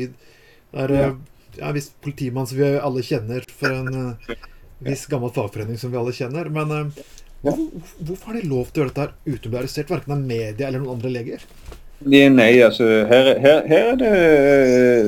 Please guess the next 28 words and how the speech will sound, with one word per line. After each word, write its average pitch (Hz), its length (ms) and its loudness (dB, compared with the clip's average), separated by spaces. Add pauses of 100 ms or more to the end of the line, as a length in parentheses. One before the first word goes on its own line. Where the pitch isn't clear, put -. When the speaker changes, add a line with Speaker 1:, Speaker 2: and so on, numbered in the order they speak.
(160)
Speaker 2:
unnfallenhet 214 960 4
og 151 300 6
mangel 139 520 0
på 151 120 -8
kunnskap, 95 400 -8 (260)
ja. 151 100 0 (160)
Altså, 151 180 2 (500)
eh, 151 160 -6 (100)
begge 180 280 4
deler, 87 300 -4 (180)
ja. 135 120 0 (540)
Eh, 135 180 2
jeg 160 160 2
tipper 208 320 2
det 185 120 8
er 170 80 6
en 175 120 2
del 165 200 2
folk 190 240 2
som 147 320 -2 (280)
skjønner 135 560 2
at - 140 -8
dette - 180 -8
er, 127 480 0
eh, 120 200 -4 (120)
alvorlig 127 540 2
feil, 196 260 4 (640)
men 160 380 4